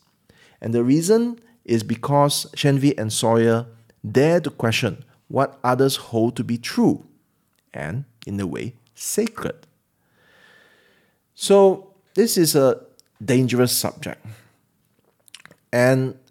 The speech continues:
the clarity that Shenvi and Sawyer bring to the topic is outstanding. I mentioned a few times the part one, part two, part three, understanding, critiquing, and engaging.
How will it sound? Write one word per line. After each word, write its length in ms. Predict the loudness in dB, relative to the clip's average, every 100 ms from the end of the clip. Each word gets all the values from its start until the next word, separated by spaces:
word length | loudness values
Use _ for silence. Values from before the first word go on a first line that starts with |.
| _ _ _ _
the 100 | -6
clarity 960 | -6 -6 -8 0 2 4 2 0 -2 -2
that 440 | -4 -4 0 0
Shenvi 560 | -2 -2 -2 2 0 0
and 140 | -6
Sawyer 360 | -6 -2 0 0
bring 420 | -4 0 0 0
to 100 | -4
the 80 | -10
topic 580 | -10 -12 -12 -8 -10 -10 -8
is 400 | -8 -6 -8 -10 -4
outstanding. 960 | -4 -4 -6 -6 -6 -8 -8 -8 -12 -16 _ _ _ _ _ _ _ _ _
I 200 | -2 -2 -2
mentioned 380 | -2 -2 0 -2
a 20 |
few 140 | 0 -4
times 560 | -2 -2 0 -4 -8 -8
the 100 | -10
part 240 | -6 -4
one, 140 | -4 -4
part 240 | -6 -6
two, 100 | -10
part 220 | -8 -14
three, 200 | -12 -12 -10 -6
understanding, 540 | -4 -2 -2 -2 -4
critiquing, 540 | -6 -8 -8 -8 -10 -10
and 100 | -12
engaging. 600 | -10 -10 -8 -10 -12 -18